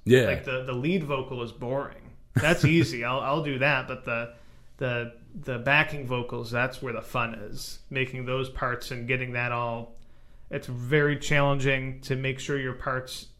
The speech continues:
Speaker 2: are in harmony, there's no dissonance, that everything sounds good together, but that's part of the fun.
Speaker 1: Yeah.
Speaker 2: Is the challenge, and,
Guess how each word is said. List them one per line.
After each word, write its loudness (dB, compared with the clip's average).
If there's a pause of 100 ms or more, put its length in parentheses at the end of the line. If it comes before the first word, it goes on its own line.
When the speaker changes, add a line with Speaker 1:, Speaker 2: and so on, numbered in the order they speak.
Speaker 2:
are -4
in -2
harmony, -4
there's -6
no -8
dissonance, -8
that -10
everything -10
sounds -4
good -8
together, -10
but -10
that's -8
part -6
of -8
the -8
fun. -10 (240)
Speaker 1:
Yeah. 4
Speaker 2:
Is 2
the -2
challenge, -4
and, -8